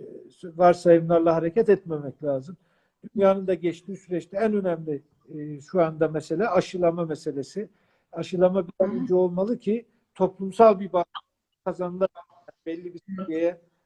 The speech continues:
ulaşması gerekiyor bu oranın. Türkiye de burada yine en iyi ülkelerden biri. İşte ilk onun içinde, yani en fazla aşıyı yapan ilk on ülkeden bir tanesi Türkiye. E, Çin'den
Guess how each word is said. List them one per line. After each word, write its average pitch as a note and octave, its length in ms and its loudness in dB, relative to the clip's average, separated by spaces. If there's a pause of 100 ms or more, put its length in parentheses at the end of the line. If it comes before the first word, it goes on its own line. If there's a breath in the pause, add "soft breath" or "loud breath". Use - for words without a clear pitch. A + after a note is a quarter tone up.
(120)
ulaşması E3 540 -2
gerekiyor D3 560 -2
bu C#3+ 140 -4
oranın. D3 360 -6 (420)
Türkiye G#3 420 4
de F3 160 6
burada F#3 320 4
yine A3 280 0 (220)
en A3 160 2
iyi A3 140 -6
ülkelerden G3+ 760 0
biri. G#3+ 340 -6 (160)
İşte - 200 -20
ilk G3+ 200 -12
onun G3+ 300 -4
içinde, G#3 520 0
yani C#3+ 320 -8
en F3 120 -6
fazla E3 360 -4
aşıyı E3+ 300 -8
yapan F3 340 -6 (440)
ilk F3+ 220 -10
on F#3+ 160 4
ülkeden F3 540 -2
bir G3 100 -10
tanesi E3 420 -2
Türkiye. F3+ 520 2 (460 soft breath)
E, E3 300 2
Çin'den F#3 340 2